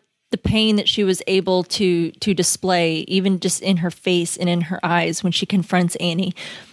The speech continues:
Um, I don't know what this character or what this actress has ever went through in her life, that she had something deep down in herself that she was able to reach to get herself, t-,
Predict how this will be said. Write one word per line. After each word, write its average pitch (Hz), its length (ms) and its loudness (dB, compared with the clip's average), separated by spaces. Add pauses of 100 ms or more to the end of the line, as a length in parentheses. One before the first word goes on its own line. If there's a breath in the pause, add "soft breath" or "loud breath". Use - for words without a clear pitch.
(200 loud breath)
Um, 175 380 2 (580)
I 247 80 2
don't 233 180 2
know 208 200 4
what 185 340 -2
this - 260 0 (140)
character 185 380 0
or 185 40 4
what 185 140 0
this - 180 -6
actress 170 480 -2
has 175 140 -4
ever 180 200 0
went 170 200 -4
through 185 120 0
in 185 140 -2
her 180 160 0
life, 165 500 -2 (220 loud breath)
that 165 140 -2
she 220 220 0
had 185 220 2
something 185 640 0
deep 190 240 -4
down 180 220 0
in 185 120 -2
herself 180 440 0
that - 80 -8
she 190 140 0
was 180 160 0
able 175 200 0
to 175 160 -6
reach 170 560 -4
to 196 120 -4
get 175 200 0
herself, 180 600 -2 (320)
t-, - 120 -10